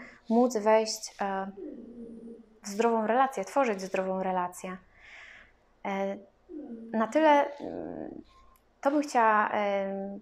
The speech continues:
jakby na tym się zatrzymać dzisiaj. E, i oczywiście, jeżeli potrzebujecie wsparcia, to ja Was bardzo zapraszam serdecznie na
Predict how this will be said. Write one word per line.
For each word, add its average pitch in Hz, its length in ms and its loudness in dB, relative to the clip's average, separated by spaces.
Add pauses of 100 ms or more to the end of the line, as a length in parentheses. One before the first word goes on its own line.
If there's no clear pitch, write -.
jakby 196 240 -4
na 202 120 -2
tym 208 140 -12
się 202 120 -8
zatrzymać 196 580 0 (800)
dzisiaj. 196 680 -4
E, 196 360 -4 (1200)
i 220 80 2
oczywiście, 208 500 -4
jeżeli 196 280 -2
potrzebujecie 202 600 -4
wsparcia, 240 580 4
to - 320 -18
ja 202 60 -10
Was 196 140 -6
bardzo 226 300 6
zapraszam 202 580 -4
serdecznie 202 580 -6
na 196 420 -6